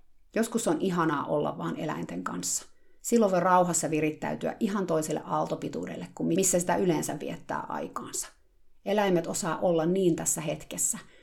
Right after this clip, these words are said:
mutta sen lisäksi ne vielä kommunikoi ajatuksen ja tunteen tasolla, mikä on meille ihmisille joskus tosi vaikeeta. Me tykätään hölöttää ääneen kaikki, mitä meidän päässä liikkuu, ja se joskus blokkaa tärkeää informaatiota, mitä meidän oma keho meille kertoo,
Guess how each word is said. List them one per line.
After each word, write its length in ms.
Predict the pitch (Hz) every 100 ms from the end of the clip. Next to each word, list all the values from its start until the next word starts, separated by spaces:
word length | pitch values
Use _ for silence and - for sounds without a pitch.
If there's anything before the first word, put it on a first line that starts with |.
| _ 165
mutta 180 | 175
sen 240 | 175 208 190
lisäksi 360 | 185 175 -
ne 60 | 160
vielä 200 | 170 170
kommunikoi 640 | 165 196 170 151 - 156 -
ajatuksen 520 | 180 160 165 - 151
ja 80 | 165
tunteen 460 | 160 156 156 160
tasolla, 420 | - - - 127 - - - -
mikä 180 | 175 170
on 60 |
meille 240 | 170 160 156
ihmisille 440 | 180 160 151 151 147
joskus 420 | 170 - - -
tosi 280 | - 135 147
vaikeeta. 540 | - - - - - - - _ _ -
Me 60 |
tykätään 440 | 180 226 196 170 156
hölöttää 580 | 175 165 139 - 147 -
ääneen 440 | 160 147 - -
kaikki, 340 | - 156 156 -
mitä 200 | 151 147
meidän 220 | 170 165
päässä 440 | 160 156 - -
liikkuu, 560 | - - - 294 254 - - -
ja 60 |
se 100 | 180
joskus 380 | 202 208 185 175
blokkaa 440 | - 170 - 151 160
tärkeää 500 | 165 151 147 147 147
informaatiota, 840 | 170 156 - 170 - - - -
mitä 240 | - 180 151
meidän 260 | 151 151 -
oma 240 | 180 - -
keho 220 | - -
meille 240 | - 165 -
kertoo, 480 | - - - -